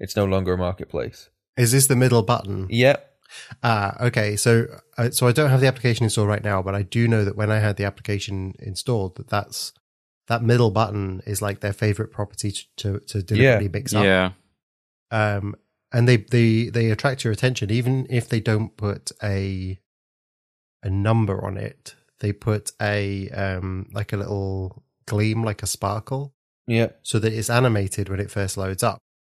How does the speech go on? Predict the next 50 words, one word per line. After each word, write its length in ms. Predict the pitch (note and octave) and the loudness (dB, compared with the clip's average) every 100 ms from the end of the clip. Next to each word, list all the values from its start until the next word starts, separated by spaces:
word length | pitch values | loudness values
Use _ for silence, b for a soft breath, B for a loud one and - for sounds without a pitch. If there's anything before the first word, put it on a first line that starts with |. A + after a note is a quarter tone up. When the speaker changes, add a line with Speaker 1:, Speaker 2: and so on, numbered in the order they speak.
| _ _ _ | _ _ _
Speaker 2:
The 80 | C3 | 0
other 80 | C3+ | 2
thing 120 | C#3+ | 2
is, 80 | A2+ | 0
if 80 | - | 0
you 80 | C#3+ | 0
actually 200 | C#3+ A2+ | 2 2
look 260 | G2+ G#2 | 2 0
at 80 | - | 0
those, 420 | A2+ A2 F#2 - _ | 2 2 0 -4 _
those 200 | - G#2 | -4 -4
graphics, 520 | - A#2+ A#2+ - - - | -2 -4 -4 -8 -10 -12
it's 120 | - | -6
very 240 | B2 C3 | 0 0
difficult 480 | C3 B2+ A#2+ C3+ A#2 | 0 -2 -2 -6 -6
to 80 | - | -2
tell 160 | A2+ | 0
what 120 | G2 - | 0 0
they 100 | G#2 | -2
are 200 | F#2+ F#2+ | -2 -4
because 280 | G2+ - | -6 -4
they're 120 | G#2 A2 | -2 0
all 120 | A2 | 0
silhouettes 480 | - G#2 G2 - - | 0 -2 -2 -4 -10
of 100 | - | -4
people. 460 | A2 G#2+ C#3 C#3 _ _ _ | -4 0 -2 -2 _ _ _
Speaker 1:
Mm. 320 | A2 G#2 G2 G2 _ | -6 -4 -4 -6 _
Speaker 2:
Like, 100 | G#2 | -2
one 180 | A#2 A#2 | 2 4
is, 120 | A2+ | 4
like, 160 | G#2+ G2+ | 2 0
one 180 | G#2+ G#2+ | 0 2
person, 520 | A2+ A2 - G#2 G2+ | 2 2 0 0 0
one 100 | G2 | -2
is, 100 | G2 | -2
like, 120 | G2+ | -4
multiple 340 | G2 G#2 - G#2 | -4 -8 -6 -2
people. 640 | G#2 G2 G#2+ G2+ G2 - | -2 0 -2 -2 -6 -10
And 300 | A#2 A2 A2 _ _ _ _ _ _ _ _ _ | -2 -2 -2 _ _ _ _ _ _ _ _ _
so 280 | B2 A#2 | 4 4
they, 340 | A#2+ A#2+ C3 B2 | 2 -2 2 2
they, 320 | A2+ A#2+ A#2 | 4 4 4
they're 200 | A2+ A2+ | 4 2
basically 420 | A#2 C3 - A2 | 4 2 0 0
enticing 520 | G#2 G2 A2+ A2 A2+ G#2 | 2 0 0 0 0 2
you 160 | G2 | 0
to 180 | - G2+ | 0 0
interact 460 | G2 G#2 G2+ - G#2 | 0 0 -2 -2 -8
with 120 | F#2+ | -8
them 240 | F#2 G2 | -8 -8